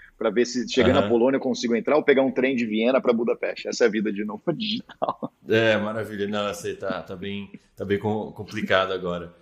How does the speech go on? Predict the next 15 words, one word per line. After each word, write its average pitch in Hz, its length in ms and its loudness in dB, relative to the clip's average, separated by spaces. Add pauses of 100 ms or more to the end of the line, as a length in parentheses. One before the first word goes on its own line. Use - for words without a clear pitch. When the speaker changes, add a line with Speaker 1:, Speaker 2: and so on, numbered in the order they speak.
(380)
Speaker 2:
Pô, 120 400 8
Speaker 1:
É. 95 640 -2
Speaker 2:
é 95 40 -8
muito 120 280 0
bom. 127 260 -2
Eu 101 80 2
acho 104 160 2
que 127 60 -8
você 123 60 -10
passou 123 260 -6
várias 120 440 2
dicas 113 380 -4
aqui 113 300 -6
essenciais 113 680 2
pro, 104 380 -2